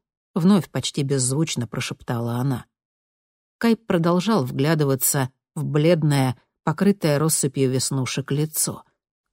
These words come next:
На левой скуле переливался множеством оттенков синего и зелёного свежий синяк. «Однако ты говоришь об этом со мной», как можно спокойнее произнёс он. На щеках Дарины вспыхнул румянец.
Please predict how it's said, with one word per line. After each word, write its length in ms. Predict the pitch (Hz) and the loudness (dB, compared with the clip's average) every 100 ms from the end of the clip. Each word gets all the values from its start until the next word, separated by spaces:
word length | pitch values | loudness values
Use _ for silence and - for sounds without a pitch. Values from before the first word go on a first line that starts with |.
| - | -2
На 140 | 139 | 2
левой 280 | 147 151 143 | 2 2 0
скуле 440 | - - 135 160 | -2 -4 0 0
переливался 680 | 156 139 139 143 165 165 147 | 0 -2 -2 0 -2 -2 0
множеством 600 | 151 165 156 - 165 147 | 2 2 2 -2 -2 -2
оттенков 520 | 131 - 175 165 - | -2 -2 -2 0 -4
синего 440 | - - 170 143 139 | -4 0 2 2 -2
и 200 | - 147 | -2 -4
зелёного 640 | 131 135 160 160 135 131 - - | -2 0 2 2 2 0 -2 -16
свежий 460 | - - 156 127 131 | -4 0 2 0 -2
синяк. 560 | 123 160 160 131 - - _ _ _ _ _ _ _ | -2 0 0 -2 -8 -20 _ _ _ _ _ _ _
«Однако 640 | - 139 147 151 151 - 151 - | -2 0 2 2 0 0 -2 -2
ты 140 | - 156 | -2 2
говоришь 540 | 160 165 156 185 - | 4 4 6 4 2
об 160 | 139 127 | -2 -2
этом 240 | 127 123 | -2 -2
со 180 | - 143 | -2 -2
мной», 360 | 139 131 101 - _ _ _ _ | 0 -2 -6 -14 _ _ _ _
как 180 | 139 - | -8 -2
можно 260 | 139 127 | -2 0
спокойнее 720 | 131 - 131 - 165 143 123 | -2 -2 -8 -2 0 0 -2
произнёс 560 | 123 139 135 135 131 - | -2 -4 -2 -2 -2 -4
он. 300 | - 143 - - _ _ _ _ _ _ | -4 -6 -6 -16 _ _ _ _ _ _
На 140 | 190 180 | 4 4
щеках 440 | - 165 247 269 | 2 -4 -2 0
Дарины 440 | 190 143 135 170 190 | 2 0 0 2 0
вспыхнул 640 | - - 135 - 139 135 | -2 -6 -8 -6 -4 -4
румянец. 720 | 151 170 151 98 - - - | -2 -2 -2 -6 -8 -6 -6